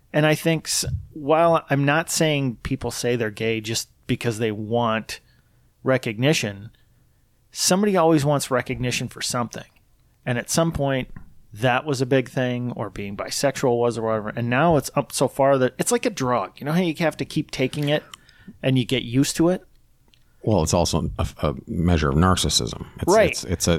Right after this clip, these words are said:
Speaker 2: it's a how, how can I be more special than the next person?
Speaker 1: Exactly. And you have to keep upping
Speaker 2: And,
Speaker 1: that ante.
Speaker 2: and you can be special by doing something important with your life or, or, or being physically capable
Speaker 1: Yeah,
Speaker 2: or
Speaker 1: but
Speaker 2: being
Speaker 1: that's
Speaker 2: mentally
Speaker 1: hard.
Speaker 2: capable.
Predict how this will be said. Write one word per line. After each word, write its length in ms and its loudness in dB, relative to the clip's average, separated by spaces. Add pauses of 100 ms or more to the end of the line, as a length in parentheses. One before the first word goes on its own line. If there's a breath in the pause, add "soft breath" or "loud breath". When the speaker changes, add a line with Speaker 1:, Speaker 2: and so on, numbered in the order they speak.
Speaker 2:
it's 140 0
a 40 0
how, 220 2
how 280 -2
can 160 2
I 100 4
be 160 2
more 160 4
special 460 2
than 100 2
the 60 4
next 200 2
person? 320 2
Speaker 1:
Exactly. 540 2
And 80 -4
you 80 -2
have 260 -2
to 60 -6
keep 320 -4 (160)
upping 240 0
Speaker 2:
And, 140 4
Speaker 1:
that 100 -4
ante. 200 2
Speaker 2:
and 140 6
you 80 6
can 140 2
be 140 4
special 420 4
by 160 4
doing 300 4
something 380 4
important 440 2
with 100 -2
your 120 2
life 260 0
or, 120 2
or, 280 0
or 140 2
being 320 4
physically 500 0
capable 460 2
Speaker 1:
Yeah, 60 4
Speaker 2:
or 20 4
Speaker 1:
but 100 0
Speaker 2:
being 140 4
Speaker 1:
that's 80 2
Speaker 2:
mentally 300 2
Speaker 1:
hard. 60 -8
Speaker 2:
capable. 360 0